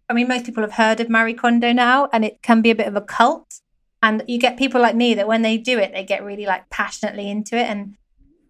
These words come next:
um, I was at a stage where managing the stuff in my house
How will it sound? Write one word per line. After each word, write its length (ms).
um, 480
I 160
was 160
at 100
a 40
stage 340
where 160
managing 560
the 60
stuff 320
in 100
my 140
house 720